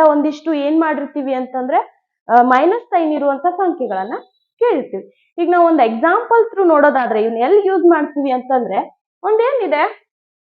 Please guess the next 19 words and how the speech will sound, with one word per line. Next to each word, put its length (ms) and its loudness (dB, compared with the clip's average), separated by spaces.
ಬಾಸ್ಕೆಟ್ 560 -4
ಇದೆ 180 -2
ಅಂತ 280 -10
ಹೇಳಿ 720 -10
ಅನ್ಕೊಳ್ಳಿ, 440 -6
ಯಾವ್ದೋ 300 0
ಒಂದು 200 -4
ಡಬ್ಬ 280 -2
ಇದೆ, 440 -8
ಅದ್ರಲ್ಲಿ 400 -2
ಸುಮಾರು 480 -2
ಏನಿದೆ, 640 -2
ಒಂದು 360 -4
ನಾಲ್ಕು 400 -2
ಫ್ರೂಟ್ಸ್ 360 -4
ಇದೆ 140 -2
ಅಂತ 260 -4
ಇಟ್ಕೊಳ್ಳಿ. 800 -6
ಓಕೆ, 520 -10